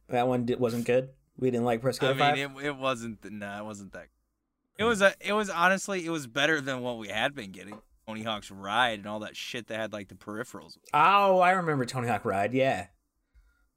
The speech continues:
Speaker 2: Like, that stuff was trash, but, like, this was at least, like, playable,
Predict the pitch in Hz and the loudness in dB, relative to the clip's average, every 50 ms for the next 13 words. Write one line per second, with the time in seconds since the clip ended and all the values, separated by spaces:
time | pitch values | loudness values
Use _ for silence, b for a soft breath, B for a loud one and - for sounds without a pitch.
0 | _ _ - 113 98 95 123 139 160 160 - - - 117 104 - - 95 - - | _ _ -10 -10 -2 4 6 8 8 6 4 0 -2 -2 -2 -4 -8 -16 -16 -14
1 | - - 127 113 113 104 90 73 - - - - 110 117 110 113 113 110 107 104 | -8 -2 0 2 2 2 0 -4 -10 -12 -10 -8 -6 -4 -2 -2 -2 -2 -2 -6
2 | 107 107 135 170 180 - 196 151 123 123 104 104 117 123 120 - - 120 104 92 | -6 -4 -2 -2 -2 -2 -4 -4 -4 -6 -6 -4 -6 -6 -6 -4 -4 -4 -4 -4
3 | - - - 110 113 135 131 101 92 87 90 95 101 | -6 -6 -4 -2 -2 0 -2 -4 -6 -10 -16 -16 -18